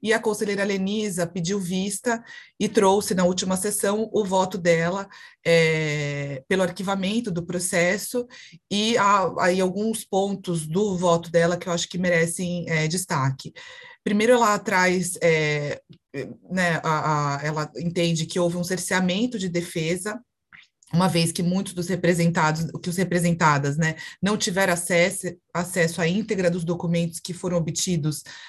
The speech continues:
nas diligências de busca e apreensão, e, de acordo com a conselheira, essa, esse cerceamento, né, essa não acesso a, a documentos que são muito relevantes, é, resultaria já na nulidade do processo.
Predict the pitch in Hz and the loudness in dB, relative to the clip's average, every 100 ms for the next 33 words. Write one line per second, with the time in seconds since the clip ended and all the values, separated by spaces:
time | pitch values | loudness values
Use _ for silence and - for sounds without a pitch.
0 | - 175 202 190 185 175 170 175 160 160 | -4 0 2 2 0 0 0 -2 -2 0
1 | 170 170 160 160 160 170 185 175 214 - | -2 -2 -2 -2 -2 0 2 2 0 -10
2 | - - - _ 180 180 175 180 185 180 | -20 -20 -20 _ -4 0 0 -2 0 -2
3 | 175 175 180 175 170 170 165 170 180 180 | 0 -2 -2 -2 0 2 2 4 2 0
4 | 196 175 - - 170 170 170 156 175 170 | -2 -2 -2 -2 -2 -2 -4 -2 -4 -2
5 | 180 175 190 190 175 170 175 165 156 175 | -2 0 0 -2 -4 -2 2 2 0 -2
6 | 170 185 185 185 180 165 170 - 160 156 | -2 0 0 0 2 2 2 -4 -6 -2
7 | 156 151 - 160 160 165 165 165 - - | -2 -2 -4 -6 -6 -6 -4 -4 -6 -6
8 | 170 165 170 180 185 180 165 165 151 147 | -2 2 2 0 -2 0 2 2 2 -4
9 | - - - - 160 160 180 180 180 190 | -8 -16 -18 -2 2 4 4 2 0 0
10 | 175 175 160 160 185 220 202 180 165 165 | 0 2 2 4 2 2 -2 -4 -4 -4
11 | 156 - 165 170 165 165 185 - | -6 -8 -6 -2 0 0 -2 -6